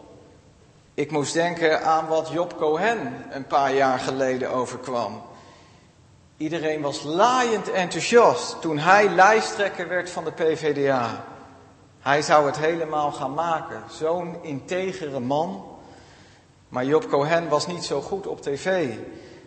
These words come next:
En hij was ook niet zo gevat. Hij was veel te genuanceerd.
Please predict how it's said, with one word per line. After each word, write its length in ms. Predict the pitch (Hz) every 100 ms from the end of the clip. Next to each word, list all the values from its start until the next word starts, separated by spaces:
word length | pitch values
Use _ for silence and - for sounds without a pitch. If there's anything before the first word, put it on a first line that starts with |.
| - - - -
En 140 | 151
hij 120 | 151
was 180 | 151 156
ook 180 | 185 175
niet 160 | 175 -
zo 180 | 170
gevat. 600 | 151 139 - 214 190 - - - - - - - -
Hij 200 | 120 135
was 180 | 135
veel 300 | - 175 165
te 120 | 131 139
genuanceerd. 960 | 147 143 139 127 - 190 151 113 -